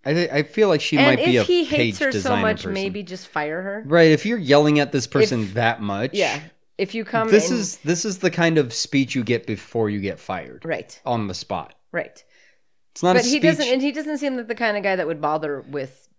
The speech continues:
Speaker 2: doing that. He'd just be
Speaker 1: No.
Speaker 2: like, "Tell her to fucking leave,"
Speaker 1: Yeah.
Speaker 2: to his
Speaker 1: He would tell
Speaker 2: assistant.
Speaker 1: his secretary to fire her.
Speaker 2: Right.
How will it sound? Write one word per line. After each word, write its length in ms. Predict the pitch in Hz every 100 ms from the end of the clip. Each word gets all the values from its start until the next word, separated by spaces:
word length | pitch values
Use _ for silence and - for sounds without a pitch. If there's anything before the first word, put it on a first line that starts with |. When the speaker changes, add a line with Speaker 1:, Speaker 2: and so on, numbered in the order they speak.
| _ 147
Speaker 2:
doing 340 | 156 143 117
that. 220 | 120 -
He'd 160 | - 143
just 220 | 147 107
be 60 | 220
Speaker 1:
No. 40 |
Speaker 2:
like, 200 | 214 202
"Tell 220 | - 247
her 120 | 277
to 80 | 254
fucking 360 | - 190 185 147
leave," 280 | 127 - -
Speaker 1:
Yeah. 160 | 139 131
Speaker 2:
to 100 | 185
his 200 | 196 180 160
Speaker 1:
He 140 | 170
would 140 | 170 160
tell 180 | 165 151
Speaker 2:
assistant. 100 | 143
Speaker 1:
his 100 | 117
secretary 720 | - - 135 127 117 110 98
to 100 | 90
fire 320 | - 98 87
her. 80 | 80
Speaker 2:
Right. 320 | 147 - -